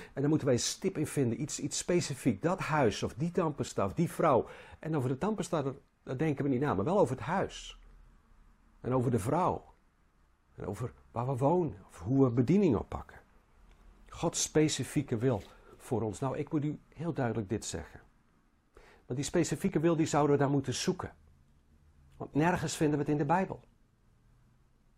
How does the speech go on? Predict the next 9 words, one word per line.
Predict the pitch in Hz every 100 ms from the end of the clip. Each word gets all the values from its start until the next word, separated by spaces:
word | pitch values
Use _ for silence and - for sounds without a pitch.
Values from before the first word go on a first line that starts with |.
| _ -
Begrijpt | 117 151 160 208
u? | 202 - _ _ _ _ _ _ _ _ _ _ _
Ik | - -
kan | 135
u | 147
dus | 139 143
ook | 131
dit | 147 -
zeggen. | - 82 -